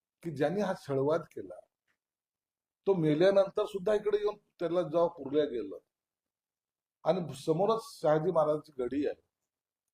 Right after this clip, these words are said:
शिवाजी महाराजांचे वंशज तिथं आहे, राजाराम देवराय सारखा राजा इथं राहून गेला, त्या ठिकाणी त्या कबरीचं मुद्दा म्हणून आम्हाला डिसवण्यासाठी कशाला पाहिजे?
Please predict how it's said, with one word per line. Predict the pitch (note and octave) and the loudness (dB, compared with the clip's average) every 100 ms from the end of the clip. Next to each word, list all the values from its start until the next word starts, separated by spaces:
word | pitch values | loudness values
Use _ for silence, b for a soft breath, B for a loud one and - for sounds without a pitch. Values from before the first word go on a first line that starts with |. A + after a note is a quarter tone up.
| _ _ _ _ _ _ _ | _ _ _ _ _ _ _
शिवाजी | E3 E3+ F#3+ | 2 4 4
महाराजांचे | F#3 E3 E3 E3+ E3+ F#3 | 4 4 4 0 -2 -4
वंशज | C3 C3 B2+ F#3+ F#3 | -2 -4 0 0 0
तिथं | D#3+ | -2
आहे, | C#3 F2 F2+ _ _ _ _ _ _ _ _ _ _ _ _ _ _ _ _ _ _ _ _ - | -2 -2 -14 _ _ _ _ _ _ _ _ _ _ _ _ _ _ _ _ _ _ _ _ 0
राजाराम | C#3+ D#3+ F3 F#3 E3 C3 | 2 4 4 2 -2 -2
देवराय | C#3+ D3+ E3 | 0 4 4
सारखा | E3+ D3+ - | 4 -2 0
राजा | C3 B2 F3 | 0 0 -2
इथं | E3+ F3 | -4 -4
राहून | A#2+ A#2 A2 | -8 -10 -14
गेला, | G2+ - F#2+ _ _ - - - - _ _ _ _ | -20 -20 -20 _ _ -18 -18 -20 -20 _ _ _ _
त्या | G3+ | 6
ठिकाणी | G#3+ E3 E3+ F3+ | 6 2 0 -2
त्या | F3+ G3 - - | -4 -6 -8 -2
कबरीचं | C#3+ D3+ F#3+ - G3+ G#3 - C#3+ | 0 2 0 0 0 0 -6 -8
मुद्दा | C#3 C3+ F#3 | -8 0 0
म्हणून | F3 F#3+ | 0 0
आम्हाला | F#3+ C#3 D3+ | -2 0 -2
डिसवण्यासाठी | E3 C3+ - F#3+ G#3 G#3+ F3+ F#3 | -4 -8 -2 0 0 -2 -4 -4
कशाला | D3+ - A#2+ | -6 -6 -8
पाहिजे? | - F#2 - _ | -10 -14 -16 _